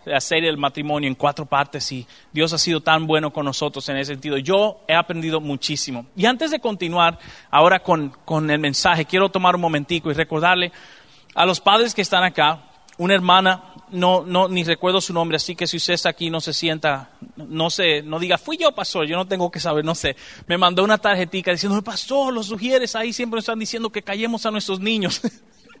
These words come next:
Mis hermanos están haciendo su trabajo, así que no se ofenda con ellos. No, pero mis queridos hermanos, quiero decirle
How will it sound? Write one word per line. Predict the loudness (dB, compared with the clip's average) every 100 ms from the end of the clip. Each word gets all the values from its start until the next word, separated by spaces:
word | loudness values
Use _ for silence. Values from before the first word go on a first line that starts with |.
| -20 -20 -20 _
Mis | -2 0
hermanos | 2 4 4 2 -4
están | -2 -2
haciendo | -2 -6 -6
su | -6 -2
trabajo, | 0 2 2 -2
así | -6 -10
que | -8 -8 -8 -14 0
no | 2
se | 4
ofenda | 4 2 0 -2
con | 0
ellos. | 0 2
No, | 0 2
pero | 0
mis | 0 -2
queridos | -2 -2 -2
hermanos, | 2 2 2
quiero | 0 0
decirle | 0 -2 -4